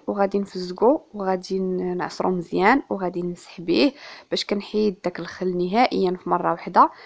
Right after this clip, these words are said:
كي كتشوفوا البنات راه كتخرج كتشعل. ومن الفوق كنمسحها بالخلطه اولا غير بالخل، آم، بواحد الزويف اللي يكون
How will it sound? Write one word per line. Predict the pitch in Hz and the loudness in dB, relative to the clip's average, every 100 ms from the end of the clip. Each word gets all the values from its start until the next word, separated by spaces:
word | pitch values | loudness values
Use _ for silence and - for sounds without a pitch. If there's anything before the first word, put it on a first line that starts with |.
| - - | -20 -20
كي | - | -6
كتشوفوا | 175 - 190 185 | -6 -4 -2 -2
البنات | 185 196 208 | 0 -4 -2
راه | 185 | -6
كتخرج | - - - 185 - | -8 -8 -8 -6 -4
كتشعل. | 226 - 160 180 269 - - - - | -2 -2 0 0 0 -8 -20 -4 4
ومن | 359 277 | 6 6
الفوق | 240 - 247 262 | 4 4 6 4
كنمسحها | - 220 208 196 - 202 196 | 0 0 0 -4 -2 4 4
بالخلطه | - 202 - 185 - 254 | 2 -4 -2 -2 6 6
اولا | - 208 196 190 | 6 4 2 0
غير | 185 233 | 2 2
بالخل، | 190 180 - 226 285 - - - - | 2 -2 0 2 2 -2 -20 -16 0
آم، | - 202 196 190 180 180 101 - _ _ - | 6 8 8 8 4 0 -4 -10 _ _ -6
بواحد | 190 - 220 | 2 2 2
الزويف | 185 185 185 202 185 | -4 0 2 2 0
اللي | 190 | -2
يكون | - - | -4 -6